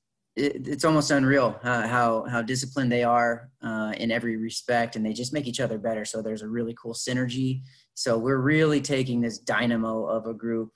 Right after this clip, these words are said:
uh, to Michigan, and, um, it, it's no surprise because they just put the investment in, and so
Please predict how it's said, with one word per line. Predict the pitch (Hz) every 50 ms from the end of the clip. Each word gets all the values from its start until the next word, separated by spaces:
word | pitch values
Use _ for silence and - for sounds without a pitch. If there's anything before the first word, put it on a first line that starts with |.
| _ _ _
uh, | 110 110 110
to | 110 - 117
Michigan, | 110 113 110 110 - 113 107 113 110 107 107 107
and, | 107 107 107 104
um, | 107 104 104 104 104 104 104 _ _ _
it, | - 113 104 -
it's | 110 110 -
no | 131 131 123
surprise | 127 - 113 - - 117 101 95 - - - - -
because | - 113 - - 107 107 107
they | 110 110
just | 107 107 110 - - _ _ _
put | - 120 -
the | 117 117
investment | 110 110 110 110 110 110 - - 107 110 110 -
in, | 110 110 110
and | 110 107 107
so | 107 - 107 107 104 104 101